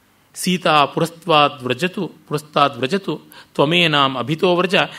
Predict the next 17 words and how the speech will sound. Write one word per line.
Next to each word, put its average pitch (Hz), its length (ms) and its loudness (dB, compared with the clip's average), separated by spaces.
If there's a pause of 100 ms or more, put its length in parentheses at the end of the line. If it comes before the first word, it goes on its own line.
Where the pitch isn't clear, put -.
(120)
ಅಹಂ 175 180 4
ಪಶ್ಚಾತ್ 175 580 -4
ಗಮಿಷ್ಯಾಮಿ 151 600 -2
ಗತಿರ್ಹೇಷಾ 156 760 -4
ಸುದಾರುಣ." 120 500 -4 (720)
ರಾಮನಿಗೆ 180 460 -4
ಯಾವ 175 300 -2
ಸನ್ನಿವೇಶದಲ್ಲೂ 233 720 -4
ಶಾಸ್ತ್ರ 180 440 -2
ಏನು 190 260 -2
ಹೇಳಿದೆ 175 240 -4
ಆ 147 120 0
ತರಹ. 135 280 -8 (800)
ಈ 185 420 -4 (580)
ಅಂತ್ಯಷ್ಟಿ 175 520 -2
ಮೊದಲಾದಂತಹ 156 1040 0 (240)
ಅಪರಕರ್ಮಾದಿಗಳಲ್ಲಿ 170 1200 -2